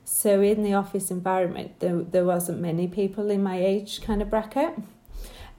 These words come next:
And when you're in your early twenties and you're kind of a female in a, in a, um, you know, office environment that's, um, very different, even somebody five, ten years older, it, you know, it feels like a much,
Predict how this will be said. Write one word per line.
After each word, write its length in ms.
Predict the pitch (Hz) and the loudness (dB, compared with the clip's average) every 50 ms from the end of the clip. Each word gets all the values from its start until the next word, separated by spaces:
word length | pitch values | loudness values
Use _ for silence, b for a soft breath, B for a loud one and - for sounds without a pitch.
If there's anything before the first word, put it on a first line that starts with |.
| - - - | -20 0 2
And 160 | 196 202 202 | 2 4 6
when 160 | 220 220 214 208 | 6 4 6 6
you're 120 | 220 202 | 6 6
in 180 | 240 220 208 202 | 6 4 6 6
your 180 | 202 196 190 190 208 220 | 4 4 2 0 -2 0
early 240 | - 190 175 180 185 | 0 2 2 2 0
twenties 600 | 190 - - 196 185 190 190 - - 175 175 175 180 | -2 -2 -2 -2 -2 -2 -4 -4 -4 -4 -4 -2 -2
and 120 | 175 180 | 0 2
you're 100 | 175 180 175 - | 2 0 0 -2
kind 200 | 202 180 180 175 | -2 0 0 0
of 100 | 175 175 | 0 -2
a 40 | 175 | -4
female 600 | 175 - 196 180 185 175 175 165 165 156 175 - - | -2 0 2 2 2 2 0 -2 -2 -2 -4 -2 -2
in 180 | 170 170 165 | -2 -2 -2
a, 240 | 165 165 165 160 - - | -2 -2 -2 -4 -4 -4
in 160 | - 170 170 170 165 175 175 - - - - | -4 -2 -2 -2 -4 -6 -12 -18 -20 -14 -8
a, 40 | 175 | -6
um, 360 | 170 170 165 170 165 170 175 175 175 - - _ | -6 -4 -4 -6 -4 -4 -4 -4 -6 -8 -8 _
you 140 | 175 165 156 | -6 -4 -4
know, 220 | 156 151 147 151 - - - _ _ - - - | -4 -4 -6 -8 -12 -14 -20 _ _ -20 -4 -2
office 380 | 180 180 175 - 185 175 - 185 | -2 -2 -2 -4 -4 -2 0 -2
environment 600 | 175 170 180 175 170 170 165 160 165 160 - - | 0 2 2 2 2 2 0 0 -4 -4 -4 -4
that's, 340 | 156 160 160 - - - | -4 -4 -2 -4 -4 -2
um, 300 | 175 165 160 160 160 160 B B B B B B | -2 -2 -2 -2 -2 -4 B B B B B B
very 180 | - 180 170 170 | 0 2 2 2
different, 340 | 175 185 185 - 175 - - | 0 -2 -2 -2 -2 2 2
even 200 | 208 196 196 180 | 2 2 2 0
somebody 360 | 175 - 185 175 170 170 170 170 | -2 0 -2 0 0 0 -2 -2
five, 540 | - - - 180 175 165 160 160 160 160 - - | -4 -4 -2 0 0 0 0 -2 -4 -6 -10 -18
ten 240 | - - 202 175 175 | -6 -2 0 0 0
years 320 | 170 160 160 160 160 - | 0 0 -2 -2 -2 0
older, 400 | 175 170 170 165 165 151 139 - - - - - | 0 0 0 0 -2 -2 -4 -4 -8 -14 -6 -2
it, 220 | 175 - - - | -2 -2 0 2
you 140 | 175 175 170 | 2 2 4
know, 100 | 156 160 | 4 2
it 180 | 165 - - | 0 -2 2
feels 240 | - 220 190 190 185 | 2 4 4 4 4
like 160 | 208 196 196 | 2 0 2
a 40 | - 196 | 0 0
much, 320 | 185 180 - - - | 0 0 -4 -6 -10